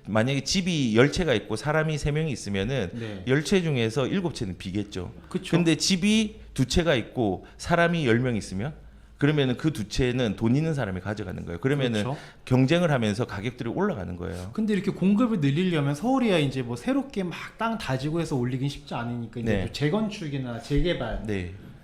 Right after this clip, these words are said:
Speaker 2: 그 동네를 다시 구획 정리까지 하는 게 재개발인 거고
Speaker 1: 네.
Speaker 2: 건물만 새로 올리는 게
Speaker 1: 네.
Speaker 2: 재건축. 제 지난
Speaker 1: 그쵸.
Speaker 2: 시간에 배웠지 않습니까?
Speaker 1: <laughs>
Speaker 2: 그러면 재건축이나 재개발을 해서
Speaker 1: 네.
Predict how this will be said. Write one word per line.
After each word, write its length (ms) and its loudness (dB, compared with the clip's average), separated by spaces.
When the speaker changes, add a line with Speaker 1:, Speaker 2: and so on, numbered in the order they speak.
Speaker 2:
그 120 -4
동네를 560 2
다시 460 -4
구획 300 0
정리까지 480 -2
하는 180 -2
게 100 -2
재개발인 540 -6
거고 220 -8
Speaker 1:
네. 320 0
Speaker 2:
건물만 680 6
새로 220 2
올리는 240 4
게 80 2
Speaker 1:
네. 80 4
Speaker 2:
재건축. 420 -2
제 160 -4
지난 280 -2
Speaker 1:
그쵸. 60 0
Speaker 2:
시간에 220 -4
배웠지 300 -2
않습니까? 600 6
Speaker 1:
<laughs> 120 6
Speaker 2:
그러면 300 6
재건축이나 680 2
재개발을 560 0
해서 480 0
Speaker 1:
네. 320 0